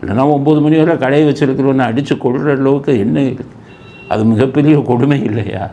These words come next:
அந்த கொடுமையை இவர்கள் செய்ததுக்கு நியாயம் சொல்ல, நியாயத்தை கற்பிப்பார் ஸ்ரீதர், இந்த ஆய்வாளர், "ஐயா, இதுக்காகத்தான் செஞ்சோம்" அப்படின்னு. அதுக்காக போலீஸ் ஸ்டேஷன் வந்தானா நல்லவன் தான் இருப்பான், கெட்டவனும் தான் இருப்பான். மத்த கட்சிக்காரன்லாம், திமுக கட்சிக்காரன்லாம் துண்டை போட்டு வந்து நிப்பான்.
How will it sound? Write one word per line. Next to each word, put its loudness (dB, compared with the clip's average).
அந்த 2
கொடுமையை 4
இவர்கள் 4
செய்ததுக்கு 4
நியாயம் 2
சொல்ல, 4
நியாயத்தை 0
கற்பிப்பார் 2
ஸ்ரீதர், 2
இந்த 0
ஆய்வாளர், 0
"ஐயா, 2
இதுக்காகத்தான் 0
செஞ்சோம்" 0
அப்படின்னு. -12
அதுக்காக 2
போலீஸ் 2
ஸ்டேஷன் 0
வந்தானா 2
நல்லவன் 2
தான் 2
இருப்பான், -2
கெட்டவனும் 2
தான் 2
இருப்பான். -6
மத்த 0
கட்சிக்காரன்லாம், 0
திமுக 2
கட்சிக்காரன்லாம் 0
துண்டை 2
போட்டு 0
வந்து 2
நிப்பான். 0